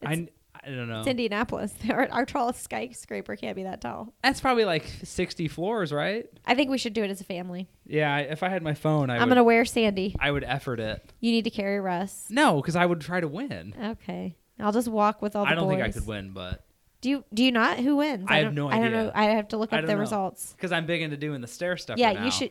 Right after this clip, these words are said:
Speaker 2: you should for sure do it. Okay. Glenn's
Speaker 1: I th-
Speaker 2: signing up for Bop. <laughs>
Speaker 1: <laughs>
Speaker 2: Glenn's, Glenn's training for Bop to the Top <laughs> in Indy. <laughs> That's what he's training for.
Speaker 1: I
Speaker 2: What,
Speaker 1: thought it would be fun.
Speaker 2: what beers do you prefer in breweries that you would like to visit?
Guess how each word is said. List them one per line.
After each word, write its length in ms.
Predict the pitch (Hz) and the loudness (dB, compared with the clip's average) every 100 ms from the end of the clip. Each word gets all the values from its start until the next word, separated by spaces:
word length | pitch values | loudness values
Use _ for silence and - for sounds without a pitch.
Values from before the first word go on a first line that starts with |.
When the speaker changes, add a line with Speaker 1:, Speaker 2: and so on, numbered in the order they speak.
| - | -6
Speaker 2:
you 180 | 226 285 | 0 0
should 220 | - 277 | 2 -2
for 120 | 226 | -2
sure 220 | 214 208 185 | -4 -2 -4
do 160 | 175 | -4
it. 160 | 175 - 220 | -6 -6 -6
Okay. 300 | 208 185 - - | -4 -4 -6 -4
Glenn's 160 | 220 147 | 0 2
Speaker 1:
I 20 | |
th- 60 | |
Speaker 2:
signing 200 | 269 233 226 | 0 -2 -2
up 100 | - | -4
for 80 | |
Bop. 220 | 208 196 214 - - | -2 -2 -2 -6 -8
<laughs> 100 | - | -8
Speaker 1:
<laughs> 120 | - 302 | -4 8
Speaker 2:
Glenn's, 420 | 330 359 277 - 453 - 523 392 | 8 10 6 8 6 6 0 -6
Glenn's 360 | 320 311 320 349 | 4 4 4 0
training 380 | 370 285 285 285 | 4 4 2 0
for 100 | 269 | 0
Bop 280 | 220 220 - | 2 2 2
to 100 | 233 | -4
the 80 | 214 | 0
Top 380 | 254 214 202 - - | 0 0 -2 -2 -6
<laughs> 140 | - | -2
in 160 | 269 247 | -2 0
Indy. 540 | 240 226 254 254 - - | -2 0 -2 -2 -6 -6
<laughs> 560 | 311 320 - - - - | -4 -4 -8 -18 -10 -4
That's 160 | 349 | -4
what 80 | 349 | -2
he's 120 | 330 | -2
training 220 | 294 285 285 | -2 -2 -2
for. 120 | 285 165 160 - | -2 -4 -10 -2
Speaker 1:
I 120 | 175 | 6
Speaker 2:
What, 80 | 247 | 10
Speaker 1:
thought 180 | 208 202 | 10 6
it 40 | |
would 160 | 202 185 | 2 0
be 100 | 185 | -2
fun. 380 | 220 214 131 120 _ - | 0 -2 -2 -6 _ 2
Speaker 2:
what 200 | 311 294 | 4 4
beers 380 | 269 247 254 254 | 4 0 0 -2
do 100 | 240 | -4
you 80 | 226 | -4
prefer 420 | 214 208 214 208 | -4 -2 2 2
in 160 | 190 202 | 2 -4
breweries 560 | 202 208 208 196 185 - | -4 -4 -4 -6 -8 -10
that 100 | - | -10
you 100 | 190 | -8
would 120 | 190 | -8
like 160 | 185 185 | -10 -10
to 80 | |
visit? 440 | 190 180 185 180 | -10 -10 -8 -10